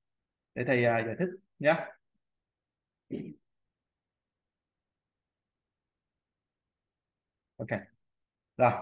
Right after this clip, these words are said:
À, hy vọng là cái caption này nó giúp cho các bạn, à, có thể tập trung hơn. Vừa nghe thầy Nam nói, vừa nhìn chữ sẽ dễ nhớ hơn ha. Ok, hy vọng là như vậy. Công cụ rất là hiệu quả luôn. Rồi,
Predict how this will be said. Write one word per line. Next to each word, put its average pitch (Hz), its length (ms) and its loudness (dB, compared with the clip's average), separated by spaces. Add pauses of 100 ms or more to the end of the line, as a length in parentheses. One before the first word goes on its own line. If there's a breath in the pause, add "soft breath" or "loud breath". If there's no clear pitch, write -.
(400)
À, 107 540 0 (600)
hy 139 100 2
vọng 131 220 4
là 110 220 2
cái 127 240 2
caption 165 420 4
này 110 200 0
nó 104 260 -2
giúp 180 100 6 (120)
cho 131 140 -2
các 147 120 0
bạn, 123 220 4 (160)
à, 110 240 -4
có 127 100 -10
thể 120 140 -4
tập - 100 0 (120)
trung 147 240 -6
hơn. 139 240 -4 (160)
Vừa 120 280 -2
nghe 131 280 -2
thầy 120 120 0
Nam 123 300 -2
nói, - 160 -2 (180)
vừa 120 180 0
nhìn 120 300 -4
chữ 143 140 -2 (260)
sẽ - 100 -8
dễ 139 240 0
nhớ 151 220 6
hơn 170 220 6 (420)
ha. 175 300 4 (400)
Ok, 131 180 0 (300)
hy 139 80 -4
vọng 123 200 4
là 117 60 -2
như 117 160 -4
vậy. - 140 2 (180)
Công 123 160 -2
cụ 127 200 0
rất 175 120 6 (100)
là 113 240 4
hiệu 117 200 0
quả 120 200 4
luôn. 120 240 2 (3750 soft breath)
Rồi, 190 180 10